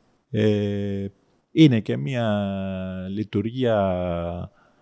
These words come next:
συνεχής, αδιάκοπη, Ε, δεν είναι μια λειτουργία, πάμε στο γραφείο το πρωί, φεύγουμε το απόγευμα,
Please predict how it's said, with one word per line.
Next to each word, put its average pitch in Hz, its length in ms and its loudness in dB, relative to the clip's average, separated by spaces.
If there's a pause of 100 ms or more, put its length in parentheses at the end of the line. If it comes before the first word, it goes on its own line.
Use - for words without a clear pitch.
(640)
συνεχής, - 840 0 (600)
αδιάκοπη, 107 800 0 (1000)
Ε, 120 460 0
δεν 131 200 4
είναι 110 160 2
μια 95 160 2
λειτουργία, 92 580 0 (540)
πάμε 92 200 2
στο 92 120 -4
γραφείο 90 260 0
το 85 120 -2
πρωί, 87 160 -4
φεύγουμε 85 240 -2
το 82 80 -4
απόγευμα, 156 560 -2